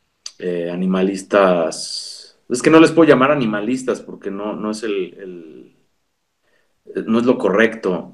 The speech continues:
es gente enferma, es gente muy loca, ver cómo le escupían a los manejadores de,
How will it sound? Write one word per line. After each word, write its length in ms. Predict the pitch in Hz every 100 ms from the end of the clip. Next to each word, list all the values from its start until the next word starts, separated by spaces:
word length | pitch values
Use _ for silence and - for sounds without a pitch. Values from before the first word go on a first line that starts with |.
| -
es 460 | 107 104 - -
gente 920 | - 104 104 107 113 101 90 62 - - _ _ _
enferma, 800 | - 87 - 98 104 90 80 - _ _ _ _ _ _ -
es 100 | -
gente 240 | 104 95
muy 160 | 104 104
loca, 440 | 104 95 107 107 - - - -
ver 240 | 110 107
cómo 380 | - 113 113 110
le 100 | 104
escupían 760 | 95 - - 110 113 113 110 101
a 60 |
los 200 | 98 92
manejadores 800 | 98 98 95 98 101 104 104 95
de, 400 | 98 78 - -